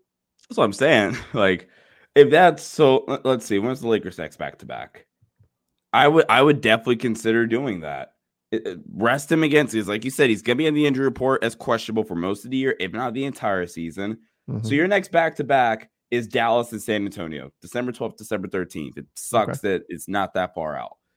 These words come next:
Speaker 1: But
Speaker 2: Mm-hmm.
Speaker 1: play LeBron against Dallas, rest him second night of the back-to-back. No need to play him against, or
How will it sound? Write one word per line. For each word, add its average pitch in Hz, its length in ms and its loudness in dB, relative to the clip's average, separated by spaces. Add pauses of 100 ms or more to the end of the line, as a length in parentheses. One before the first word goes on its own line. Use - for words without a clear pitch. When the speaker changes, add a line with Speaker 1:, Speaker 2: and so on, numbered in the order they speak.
(280)
Speaker 1:
But 104 280 2
Speaker 2:
Mm-hmm. 143 120 -14 (520)
Speaker 1:
play 165 300 6
LeBron 190 480 4
against 160 320 -2
Dallas, 143 420 -4
rest 202 260 -8
him 233 80 -4
second 214 300 -8
night 220 400 -4
of 143 40 -10
the 170 60 -8
back-to-back. 190 640 -8 (460)
No 180 160 -2
need 196 280 -2
to 175 80 -8
play 156 160 2
him 139 80 2
against, 127 360 -2 (120)
or 101 220 -6